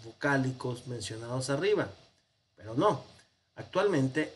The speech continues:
esto aparece muy poco, puesto que la Kametz con A muy raramente se encuentra seguida por una O, una Hatef Kametz, en la sílaba contigua,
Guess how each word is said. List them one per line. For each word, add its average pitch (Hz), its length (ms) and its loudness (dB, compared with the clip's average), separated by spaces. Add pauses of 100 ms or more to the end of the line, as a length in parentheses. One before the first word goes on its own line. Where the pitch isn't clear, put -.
esto 147 320 0
aparece 156 540 2
muy 156 180 4
poco, 165 520 -2
puesto 135 540 0
que 131 200 0
la 120 280 -4
Kametz 147 460 0
con 113 400 -12
A 156 300 2 (540)
muy 226 360 2
raramente 190 1080 0
se 143 160 -2
encuentra 127 560 -2
seguida 127 640 -2
por 110 160 -4
una 123 360 -6 (120)
O, 165 280 -2 (380)
una 123 220 -2
Hatef 127 440 -2 (560)
Kametz, 151 520 -2 (640)
en 127 120 -2
la 120 140 -2
sílaba 139 480 0
contigua, 147 640 -2